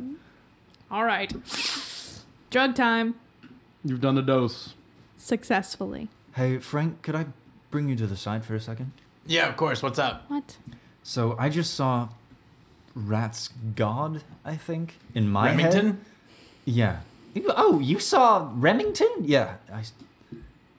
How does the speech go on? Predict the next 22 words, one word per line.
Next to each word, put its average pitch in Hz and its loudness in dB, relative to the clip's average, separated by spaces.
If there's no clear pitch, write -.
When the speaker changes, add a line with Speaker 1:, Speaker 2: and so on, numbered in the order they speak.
Speaker 3:
you, 147 0
you 170 2
butt 160 2
out 117 -2
for 113 -6
this 98 -6
one. 104 -2
I'm 101 -2
talking 113 -4
to 104 -2
Frank. 101 -8
I, 214 -2
<laughs> 180 -2
okay. 202 0
I, 110 0
um, 98 -2
I 156 -4
didn't 180 -2
think 160 -6
he 131 -6
was 107 -2
real, 107 -4